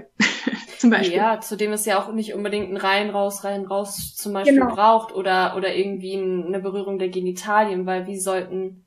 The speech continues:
Speaker 2: also, ähm, das schließt ja auch ganz, ganz viele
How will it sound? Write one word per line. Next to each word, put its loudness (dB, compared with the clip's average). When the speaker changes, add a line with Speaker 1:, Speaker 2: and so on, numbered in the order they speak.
Speaker 2:
also, -6
ähm, -4
das -4
schließt -2
ja 4
auch -8
ganz, 2
ganz -4
viele 0